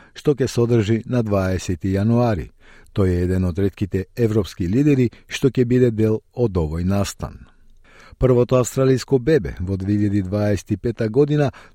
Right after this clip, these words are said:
дојде на свет само неколку секунди по промената на годината во болницата Принцот од Велс во Рандвик. Мајката на детето вели дека се подготвувала да се упати кон пристаништето Дарлинг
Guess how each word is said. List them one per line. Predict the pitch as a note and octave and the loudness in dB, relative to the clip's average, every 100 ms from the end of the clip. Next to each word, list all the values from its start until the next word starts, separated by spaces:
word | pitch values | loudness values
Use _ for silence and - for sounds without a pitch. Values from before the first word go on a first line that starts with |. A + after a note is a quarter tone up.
| A#2+ | 0
дојде | C#3+ C#3 | 2 4
на | C3+ C3+ | 2 0
свет | - C#3 C3 | 0 0 0
само | - C3 C3 | 0 2 2
неколку | C#3 - C3+ C3+ | 0 -2 -2 -2
секунди | - C#3 D3 C#3+ G#2+ | 0 0 2 0 0
по | F#2 F#2 | -2 -6
промената | - F#2 F#2+ G#2 G2 F#2+ | -4 -2 0 0 -2 -4
на | F#2 | -4
годината | F2 F2 A#2+ A#2+ - A#2 | -4 0 2 2 0 -2
во | G#2+ | -2
болницата | G2 G2+ G#2 G#2 A2 G2+ F2+ | -2 0 0 0 -2 -4 -6
Принцот | G2+ A2 G2+ G#2 A#2+ | -2 -2 -2 -4 -4
од | G#2+ | -4
Велс | E2 F#2 F#2 - | -4 -6 -6 -6
во | G#2 | -4
Рандвик. | A2+ B2 A2+ D2 - _ - - - - - G#2+ | 0 0 0 -2 -12 _ -20 -20 -20 -20 -8 -2
Мајката | F#2+ F#2+ F#2+ - | -2 -2 -4 -2
на | F#2+ | -2
детето | F2+ G#2 G#2 G#2+ | 0 -2 -2 -2
вели | G#2 G2+ A2 A2 | -2 0 0 0
дека | G#2+ G#2+ G#2+ | -2 -4 -4
се | G#2+ | -4
подготвувала | - A2+ G#2+ G#2 - D#3+ C#3 D2 D2+ | -4 -4 -2 -4 0 2 2 0 -6
да | G2 | -8
се | - | 0
упати | A#2+ A2 G#2+ A2+ | 0 2 -4 -4
кон | - A2 G2+ - | -2 -2 -2 -4
пристаништето | A#2+ - G#2+ A2+ - F#2+ F#2+ | -4 -2 0 0 -2 -8 -8
Дарлинг | E2+ A2 B2 C3 B2 | -4 -2 2 2 0